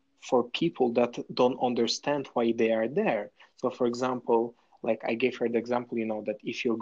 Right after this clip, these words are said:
going on the road and, uh, you have the two line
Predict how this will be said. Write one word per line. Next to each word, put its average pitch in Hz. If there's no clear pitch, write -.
going 110
on 110
the 110
road 127
and, 107
uh, 110
you 113
have 110
the 87
two -
line 110